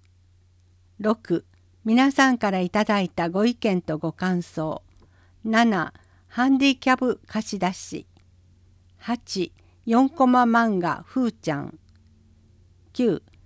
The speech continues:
第一期大野城市地域福祉活動計画、一括。十、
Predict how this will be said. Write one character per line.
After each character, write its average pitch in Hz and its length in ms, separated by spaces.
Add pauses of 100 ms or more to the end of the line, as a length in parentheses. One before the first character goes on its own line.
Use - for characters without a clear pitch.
(240)
第 262 380
一 - 160
期 - 360
大 240 200
野 269 160
城 262 240
市 202 220
地 254 260
域 247 280
福 - 200
祉 - 160
活 240 320
動 226 200
計 214 260
画、 151 200 (760)
一 - 260
括。 - 480 (1200)
十、 233 340